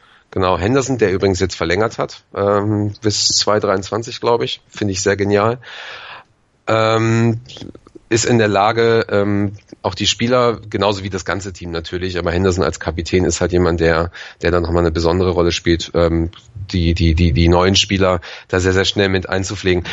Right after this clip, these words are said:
Und, naja, das sind halt, ja, die, wie du sagtest, diese, äh, Puzzlestücke, diese pu-, punktuelle Verstärkung, ähm, die jetzt halt ihre Früchte trägt, so, weil eben, wie gesagt, ne, die letzten beiden Spiele hätten wir wahrscheinlich nicht sechs Punkte letzte Saison gehabt und die haben wir jetzt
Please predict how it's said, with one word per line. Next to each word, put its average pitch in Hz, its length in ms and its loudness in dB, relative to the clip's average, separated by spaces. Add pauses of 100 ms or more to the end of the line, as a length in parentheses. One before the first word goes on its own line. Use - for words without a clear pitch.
(180)
Und, 104 340 2 (160)
naja, 127 220 0
das 101 160 -8
sind 151 160 -4
halt, 139 280 -4
ja, 135 200 0 (140)
die, 101 160 -12
wie 117 60 -8
du 131 100 -6
sagtest, 127 400 -4
diese, 98 260 -2 (260)
äh, 95 200 2
Puzzlestücke, 147 680 2
diese 101 200 2
pu-, 120 220 2
punktuelle 117 560 2
Verstärkung, 117 720 -2 (320)
ähm, 98 480 0
die 95 120 -10
jetzt 110 240 0
halt 123 100 -4
ihre 123 160 0
Früchte - 320 -2
trägt, 80 280 -2
so, 80 200 -2
weil 92 180 2 (180)
eben, 110 380 2
wie 107 120 0
gesagt, 131 320 0
ne, 107 100 2
die 107 80 -2
letzten 113 320 -2
beiden 117 160 2
Spiele 120 260 -2
hätten 113 200 0
wir 107 100 2
wahrscheinlich 104 440 -2
nicht 127 220 -2
sechs 135 200 -4
Punkte 135 320 -2
letzte 123 300 -4
Saison 120 240 2
gehabt 127 360 -4
und 98 160 -12
die 98 100 2
haben 113 160 0
wir 127 80 4
jetzt 127 320 0